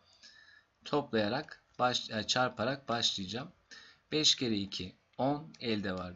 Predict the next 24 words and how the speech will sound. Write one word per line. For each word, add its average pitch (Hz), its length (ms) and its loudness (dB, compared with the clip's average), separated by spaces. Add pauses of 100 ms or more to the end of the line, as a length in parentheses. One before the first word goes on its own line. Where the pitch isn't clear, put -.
bir. 151 340 0
Beş 147 260 4
kere 92 160 -2
üç, - 240 -6
on 147 280 0
beş, 143 280 -2
bir 127 80 -2
de 110 120 2
elde 95 220 -4
vardı, 98 460 -6 (300)
on 135 140 0
altı. 127 420 0 (640)
Beşi 147 300 4
artık 139 420 2
çarpacak 135 580 2
başka 135 300 2
sayım 139 280 0
kalmadığı 131 480 2
için 160 340 -2 (720)
diğer 131 340 4
basamağa 95 560 -2 (220)
geçiyorum. 143 560 2
Yani 101 240 -2
ikiye. 143 540 -2